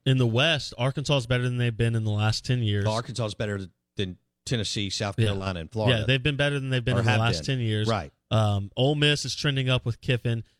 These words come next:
Speaker 1: You've
Speaker 2: Right.
Speaker 1: got an Auburn team that, eh, whatever. L S U just made a great hire.
Speaker 2: They
Speaker 1: They'll,
Speaker 2: did.
Speaker 1: they'll be right back in the thick of things. Oh, and then, by the way, of course, you have Alabama.
Speaker 2: Right. And, and he's the best quarterback. Bryce Ramsey's the best quarterback.
Speaker 1: Young.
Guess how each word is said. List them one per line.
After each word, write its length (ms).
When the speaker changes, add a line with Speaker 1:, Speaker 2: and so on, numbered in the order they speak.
Speaker 1:
You've 120
Speaker 2:
Right. 100
Speaker 1:
got 200
an 100
Auburn 420
team 380
that, 260
eh, 260
whatever. 540
L 180
S 180
U 120
just 220
made 100
a 60
great 260
hire. 360
Speaker 2:
They 140
Speaker 1:
They'll, 100
Speaker 2:
did. 180
Speaker 1:
they'll 140
be 120
right 240
back 180
in 60
the 60
thick 160
of 100
things. 320
Oh, 140
and 100
then, 120
by 180
the 80
way, 180
of 100
course, 300
you 80
have 180
Alabama. 500
Speaker 2:
Right. 300
And, 180
and 180
he's 220
the 80
best 220
quarterback. 520
Bryce 300
Ramsey's 400
the 60
best 200
quarterback. 580
Speaker 1:
Young. 360